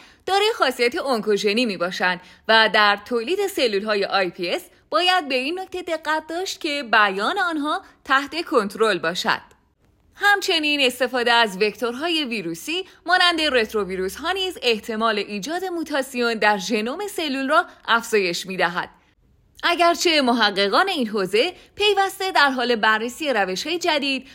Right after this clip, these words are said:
برای تولید ایمن و بدون دستکاری ژنتیکی در تولید سلول‌های آی پی اس هستند،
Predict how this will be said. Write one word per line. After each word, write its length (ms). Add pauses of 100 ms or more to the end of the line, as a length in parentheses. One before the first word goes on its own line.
(140)
برای 380
تولید 340
ایمن 580
و 280
بدون 320
دستکاری 640
ژنتیکی 640 (260)
در 240
تولید 440
سلول‌های 600
آی 220
پی 220
اس 180
هستند، 480